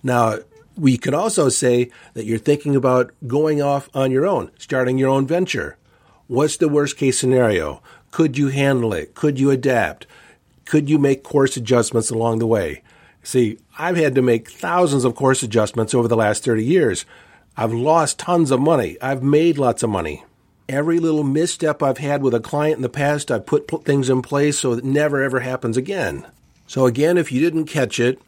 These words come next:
what can you control? There are events you can control, and you do. There are events that you cannot control,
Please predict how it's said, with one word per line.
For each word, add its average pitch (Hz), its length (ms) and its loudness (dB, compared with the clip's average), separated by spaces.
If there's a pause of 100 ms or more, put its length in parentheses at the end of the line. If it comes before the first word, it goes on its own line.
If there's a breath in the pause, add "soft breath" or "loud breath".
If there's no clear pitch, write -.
(340 soft breath)
what 143 320 0
can 143 260 2
you 139 140 2
control? 113 760 -2 (220 loud breath)
There 101 140 -6
are 101 80 0
events 120 340 0
you 117 100 -2
can 165 260 -4
control, 160 600 0 (240 loud breath)
and 127 220 2
you 123 140 4
do. 104 400 2
There 110 200 -2
are 104 60 0
events 120 360 0
that 127 120 -8
you 123 140 -2
cannot 147 400 -4
control, 113 600 0